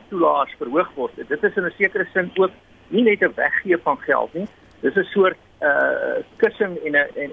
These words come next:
en 'n versekeringspolis teen grootskaalse maatskaplike opstande wat moontlik is as, as, as die armes nog verder benadeel word.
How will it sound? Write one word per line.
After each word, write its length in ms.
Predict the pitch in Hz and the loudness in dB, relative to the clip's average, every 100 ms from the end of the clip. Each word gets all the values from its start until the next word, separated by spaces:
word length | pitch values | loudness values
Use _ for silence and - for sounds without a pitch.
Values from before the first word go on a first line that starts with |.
| 160 | -2
en 100 | 135 | -2
'n 80 | - | -4
versekeringspolis 840 | 143 202 208 208 175 - 151 143 - | -2 0 2 0 -4 -2 2 2 2
teen 160 | 160 131 | -2 0
grootskaalse 720 | - 196 - - 165 165 170 | 2 2 2 2 2 2 0
maatskaplike 800 | 143 - 185 170 175 165 156 139 _ _ - - - | -2 -2 -4 -2 -2 2 0 0 _ _ -20 -20 -2
opstande 480 | 196 - - 202 175 | -2 0 0 2 2
wat 180 | 143 139 | 0 -2
moontlik 320 | 147 151 160 | -6 -4 -4
is 160 | 151 151 | -4 -6
as, 60 | - - | -8 -4
as, 140 | - - - | -4 -6 -6
as 140 | 156 143 | -2 -2
die 140 | - - | -2 0
armes 360 | 151 165 156 | 0 0 -2
nog 120 | 135 - | -4 -4
verder 360 | 175 175 185 165 | 0 0 0 -6
benadeel 580 | 131 123 117 117 117 110 | -4 -2 -2 -2 -6 -6
word. 180 | 104 | -10